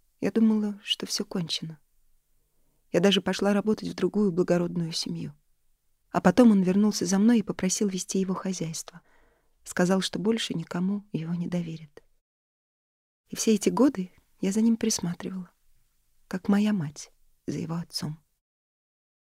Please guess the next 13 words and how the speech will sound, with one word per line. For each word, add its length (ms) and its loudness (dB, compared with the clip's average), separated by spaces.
Каждый 340 0
день 280 0
я 80 0
приносила 460 0
ему 220 0
кофе, 440 -12
и 100 -4
каждый 340 2
день 240 0
он 60 -2
смотрел 420 0
на 80 0
меня, 320 -4